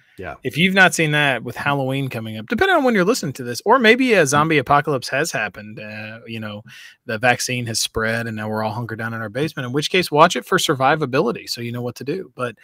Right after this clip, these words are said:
Speaker 1: Right.
Speaker 2: that i-, that is the best episode, I think.
Speaker 1: Yeah. Or watch it just for the dad jokes.
Speaker 2: Dad jokes were the best.
Speaker 1: They were the, was that actually Paul Rudd?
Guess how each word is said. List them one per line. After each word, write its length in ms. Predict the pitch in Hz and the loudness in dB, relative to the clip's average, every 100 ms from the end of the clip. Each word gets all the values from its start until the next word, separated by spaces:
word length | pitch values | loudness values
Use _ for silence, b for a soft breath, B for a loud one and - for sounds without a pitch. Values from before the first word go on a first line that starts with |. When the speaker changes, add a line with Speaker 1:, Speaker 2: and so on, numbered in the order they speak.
| - | 2
Speaker 1:
Right. 220 | 120 135 | 6 6
Speaker 2:
that 120 | 165 | 4
i-, 60 | 180 - 135 | 2 0 6
that 180 | 156 | 6
is 120 | 170 110 | 6 2
the 200 | 147 151 | 0 2
best 300 | 135 120 117 | 2 0 -4
episode, 340 | 101 - 92 | -8 -12 -12
I 140 | 90 | -18
think. 220 | - - _ | -20 -20 _
Speaker 1:
Yeah. 240 | 107 120 101 - | -2 -2 2 10
Or 280 | 160 185 | 12 12
watch 280 | 160 151 143 | 12 10 8
it 120 | 151 110 | 2 4
just 260 | 135 123 | 2 2
for 100 | - | -2
the 100 | 117 | -4
dad 380 | 107 110 123 123 | -2 0 0 -2
jokes. 420 | 104 80 - - - _ _ _ _ _ 113 | -10 -12 -14 -16 -18 _ _ _ _ _ -2
Speaker 2:
Dad 220 | 127 117 | -2 -2
jokes 240 | 110 - | -6 -10
were 60 | 101 | -14
the 60 | 98 | -14
best. 420 | 92 87 - - _ - | -14 -10 -10 -12 _ -6
Speaker 1:
They 100 | 113 | -4
were 140 | 113 | -4
the, 160 | 92 - - _ _ - | -6 -14 -20 _ _ 4
was 160 | 151 | 6
that 160 | 190 214 | 8 8
actually 240 | 196 185 | 8 6
Paul 220 | - 175 | 8 8
Rudd? 280 | 165 165 165 | 8 6 4